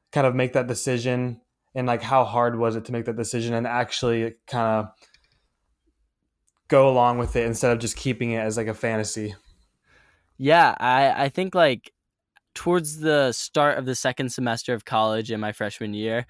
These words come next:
Speaker 2: I wrote in my, like, journal or notebook, whatever you wanna call it, like,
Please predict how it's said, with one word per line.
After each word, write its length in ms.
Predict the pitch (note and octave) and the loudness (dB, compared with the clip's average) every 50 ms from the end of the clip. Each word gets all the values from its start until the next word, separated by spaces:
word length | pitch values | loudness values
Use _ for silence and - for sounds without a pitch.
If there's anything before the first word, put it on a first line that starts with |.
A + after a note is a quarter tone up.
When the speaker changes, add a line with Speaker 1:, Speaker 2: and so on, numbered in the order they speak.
| - - - - - - - | -14 -20 -20 -20 -16 -8 -2
Speaker 2:
I 220 | - A#2 A#2 A#2 | 0 0 2 0
wrote 300 | A2+ A2+ C3+ C#3+ D3 D3 | 0 0 0 2 2 2
in 80 | C3+ C3 | 0 0
my, 160 | B2+ B2 B2 | 0 0 0
like, 200 | A#2 A2+ A2 G2+ | 0 -2 -4 -4
journal 480 | - - C#3 C3 B2 B2 B2 B2 A#2+ A#2 | -4 -2 0 0 0 0 0 0 0 -2
or 80 | A2 A2+ | -2 -2
notebook, 460 | A2+ A#2+ A#2+ A2 - A#2+ A2+ A2 - | -2 -2 -4 -4 -4 -4 -6 -4 -4
whatever 240 | A#2+ A2+ A2 G#2+ A2 | -4 -4 -4 -4 -4
you 60 | A2+ | -6
wanna 160 | A2 A2 A2+ | -4 -6 -6
call 300 | - - A2+ A2 A2 G#2+ | -4 0 0 2 2 2
it, 120 | G#2+ G#2 - - | 0 -2 -6 -8
like, 260 | - A2+ G2+ G#2 _ | -8 -6 -6 -8 _